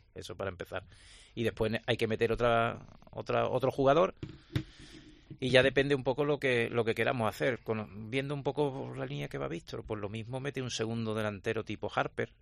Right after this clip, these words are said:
podría ser, pero también puede sorprender en un momento determinado con Mula o con, o con el mismo Dani Pacheco, si, depende de cómo se esté encontrando. No sé,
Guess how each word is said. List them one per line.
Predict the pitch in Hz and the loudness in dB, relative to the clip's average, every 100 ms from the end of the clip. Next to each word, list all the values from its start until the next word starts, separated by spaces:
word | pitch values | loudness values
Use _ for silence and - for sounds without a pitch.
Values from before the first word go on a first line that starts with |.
| _ - - - - _ _ | _ -20 -20 -20 -20 _ _
podría | - 104 107 - | -4 0 0 0
ser, | 120 120 | -2 -2
pero | 104 101 | -2 0
también | 104 101 117 113 147 135 120 104 | 0 2 2 2 -4 -6 -8 -4
puede | 110 110 | -2 0
sorprender | 107 107 107 104 107 | -2 -4 -4 -2 -2
en | |
un | 104 | -2
momento | 101 98 | -4 -4
determinado | 101 101 101 104 | -4 -2 -2 -2
con | 104 | -2
Mula | 95 110 139 107 117 | -2 -2 0 -2 -4
o | 98 | -8
con, | 98 95 95 - - - - | -8 -8 -10 -16 -20 -20 -14
o | 120 92 | -10 -6
con | 101 98 95 92 87 | -6 -6 -8 -10 -10
el | 92 | -10
mismo | 92 107 104 104 101 95 92 90 | -10 -10 -6 -6 -4 -4 -6 -4
Dani | 101 104 | -2 -2
Pacheco, | 98 - 117 104 | -6 -2 -2 -2
si, | - 101 | -8 -10
depende | 95 98 101 | -8 -6 -6
de | |
cómo | 101 | -6
se | 98 | -8
esté | - | -8
encontrando. | 92 90 87 156 143 - - - - - - - | -8 -8 -4 -4 -6 -10 -18 -20 -20 -20 -20 -8
No | |
sé, | 113 | -6